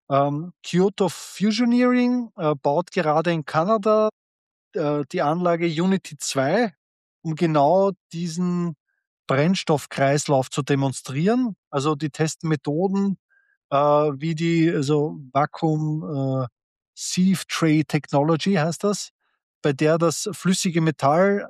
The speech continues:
in so feine Töpfchen zerstäubt wird, äh, und das Tritiumgas im Vakuum effizient, äh, abscheidet.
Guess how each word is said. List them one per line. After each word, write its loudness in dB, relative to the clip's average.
in 0
so -2
feine -2
Töpfchen -2
zerstäubt -2
wird, 0
äh, -4
und -2
das 0
Tritiumgas 0
im -6
Vakuum -2
effizient, -8
äh, -6
abscheidet. -4